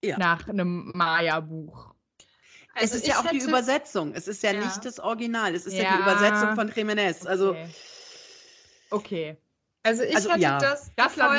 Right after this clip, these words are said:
Speaker 3: Folge,
Speaker 2: gelten.
Speaker 3: die drei Fragezeichen und das Geheimnis der Maya genannt, weil darum geht's ja
Speaker 1: Ja.
Speaker 3: eigentlich. Und dann hätte ich nämlich auf die, ähm, aufs Cover, Jenny, du hast doch so viel recherchiert. Wie sieht denn das Popol Vuh in echt aus?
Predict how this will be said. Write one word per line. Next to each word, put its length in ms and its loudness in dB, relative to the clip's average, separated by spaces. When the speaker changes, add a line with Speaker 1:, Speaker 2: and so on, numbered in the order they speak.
Speaker 3:
Folge, 60 -6
Speaker 2:
gelten. 320 -2
Speaker 3:
die 120 -4
drei 260 2
Fragezeichen 840 -4
und 100 -10
das 180 -12
Geheimnis 560 -8
der 140 -6
Maya 440 -2
genannt, 640 -4
weil 140 2
darum 280 0
geht's 260 -6
ja 120 2
Speaker 1:
Ja. 60 -2
Speaker 3:
eigentlich. 800 -4
Und 180 -2
dann 160 4
hätte 200 -4
ich 120 -8
nämlich 440 -4
auf 300 -2
die, 460 -6
ähm, 680 -2
aufs 360 -2
Cover, 520 2
Jenny, 260 -4
du 80 -6
hast 180 -6
doch 80 -6
so 140 -10
viel 180 -6
recherchiert. 640 -6
Wie 80 -2
sieht 160 -6
denn 80 -8
das 180 -6
Popol 400 -4
Vuh 160 -2
in 140 -2
echt 380 -6
aus? 520 -2